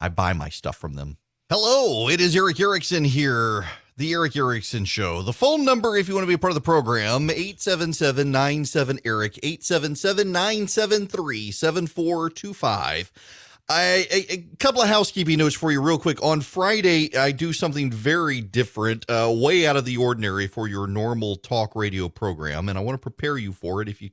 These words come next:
tune in on Friday and you're like, "What on earth is going on?" One of the things you notice is that I hate to play music with lyrics, on this program, uh, as if for bumper music coming in and coming out of breaks, because I hate to talk over other people talking.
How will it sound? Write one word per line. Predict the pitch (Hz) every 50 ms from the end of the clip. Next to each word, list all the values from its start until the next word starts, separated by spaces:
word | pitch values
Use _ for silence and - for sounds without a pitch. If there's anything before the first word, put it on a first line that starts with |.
| _ -
tune | - 143 131 120
in | 107 95 92 98 110 120 - _ _ _ _ _ _ _ _ _ _
on | - 104 104 107 110 110
Friday | 101 - - 147 139 139 127 113
and | 101
you're | 101 98
like, | 92 92 92 -
"What | 98 113 135 156 147
on | 127 101 92
earth | 98 104 127 120 -
is | 95 87 90
going | 90 101 104 104 98
on?" | 92 87 90
One | 127 160 180
of | 160
the | -
things | 151 127 107
you | 107 98
notice | 101 110 110 101 92 - -
is | 98 92 85
that | - 101 92
I | 95 123 123
hate | 110 113 110 113 - -
to | - 113
play | - 107 104 107 104
music | 95 95 101 101 107 92 -
with | - -
lyrics, | 85 87 87 90 107 104 - - - - - _ _ _ _ _ _ _ _ _ _ _ -
on | 110 110 107 101
this | 107 104 -
program, | - - 107 98 85 101 101 107 117 120 120 - -
uh, | 104 101 98 98 98 101 -
as | - 110 110 98
if | - 110 107
for | - 110 - - 117
bumper | 98 113 107 98 - 117
music | 110 117 117 117 120 131 -
coming | - 123 110 107
in | 110 113
and | 110 101
coming | - 120 113 107 104
out | 104 98
of | 92
breaks, | 76 92 95 104 110 - - -
because | 117 95 104 101 - 110 95
I | 107 101 90
hate | 87 104 104 -
to | 113
talk | - - 113 98 98 113
over | 110 95 98
other | 101 98 95
people | - 113 104 - 101 104 101
talking. | - - 104 95 98 - 123 131 139 143